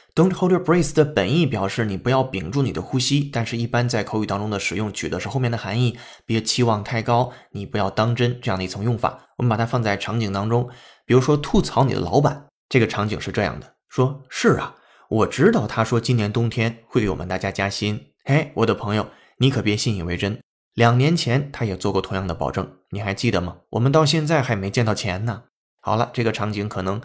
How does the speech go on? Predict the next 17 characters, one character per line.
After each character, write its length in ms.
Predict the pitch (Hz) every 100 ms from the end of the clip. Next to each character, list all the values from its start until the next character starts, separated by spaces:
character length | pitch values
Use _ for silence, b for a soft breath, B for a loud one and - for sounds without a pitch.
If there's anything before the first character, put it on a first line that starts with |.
| B B
很 180 | - 101
多 180 | 104 131
职 360 | - - 113 196
场 280 | 117 71
的 140 | 73 82
小 160 | 90
伙 160 | 98 85
伴 280 | 104 95 - -
有 120 | 101
过 140 | -
类 100 | 90
似 140 | 90 92
的 100 | 92
经 220 | 104 104
历， 80 | 104
当 160 | 98
然 200 | 104 110